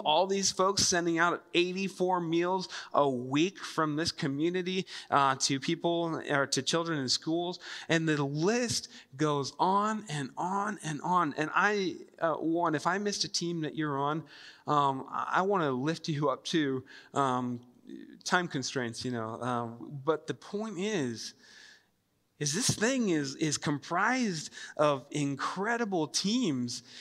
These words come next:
And what happens here and in churches like this is that, um, when you see teams, it's a representation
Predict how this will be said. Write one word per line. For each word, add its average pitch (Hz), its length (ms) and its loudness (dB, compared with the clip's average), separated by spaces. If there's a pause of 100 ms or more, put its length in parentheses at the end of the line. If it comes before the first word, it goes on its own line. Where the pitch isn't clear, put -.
(120)
And 160 460 2
what 175 320 2
happens 180 760 0
here 143 440 0 (840)
and 165 220 2
in 156 220 2
churches 151 580 0
like 135 240 0
this 170 240 0 (260)
is 151 260 0
that, 156 340 2 (120)
um, 147 380 4
when 165 160 2
you 160 140 0
see 208 500 2 (220)
teams, 180 500 2
it's 165 160 -2
a 170 60 4
representation 143 1400 -2